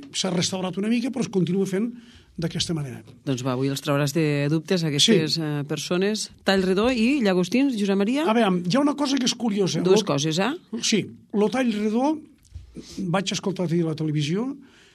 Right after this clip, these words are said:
Speaker 1: de que el tall redó és la carn que ha pujat més, ara per aquestes
Speaker 2: Sí?
Speaker 1: festes. Sí. Quina explicació? No, no la sabem, però hi ha molts encàrrecs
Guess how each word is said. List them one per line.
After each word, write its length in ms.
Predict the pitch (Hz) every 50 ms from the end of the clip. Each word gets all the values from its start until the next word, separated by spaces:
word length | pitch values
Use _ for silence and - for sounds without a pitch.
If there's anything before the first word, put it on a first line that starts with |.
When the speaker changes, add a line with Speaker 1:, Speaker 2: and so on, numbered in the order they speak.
| _ _ -
Speaker 1:
de 180 | 180 160 170
que 120 | 175 196 196
el 80 | 180
tall 180 | 175 214 214 202
redó 440 | 180 190 190 175 202 233 240 240 240
és 420 | 233 208 185 175 - - - - - _ _ _ _ _ _ _ -
la 120 | 180 170 175
carn 140 | - 208 175
que 80 | 254
ha 80 | 214 170
pujat 220 | 220 180 214 196
més, 340 | 202 247 226 - - - - _ _ _
ara 180 | - 208 190 190
per 200 | - - 185 175
aquestes 240 | 156 170 - - 165
Speaker 2:
Sí? 120 | - - 175
Speaker 1:
festes. 340 | 220 247 - - - - - _ _ _ _ -
Sí. 220 | - - 185 175 - - - - _ _ - - - - - - - - - - - - - - _ _ _ _ _ _ _ _ _ _ _ _ - 196 175 - - - - 196 - - 202 208 - - - 185 233 - - -
Quina 160 | - 311 311
explicació? 480 | - - - 285 277 285 - - 226 202
No, 440 | 202 190 202 214 208 214 208 202 202 208
no 140 | 208 202 208 220
la 80 | 202 -
sabem, 300 | - 202 185 165 151 135 139 - - _ _ _ _ _ _ _ _ _ _ _ -
però 200 | - 190 185 185 196 - - - _ _ _ _ _ _ _ _ -
hi 420 | - 190 - 196 180 175 - 185
ha 40 | 214 214
molts 160 | 208 175 202
encàrrecs 460 | 202 160 170 151 147 135 - -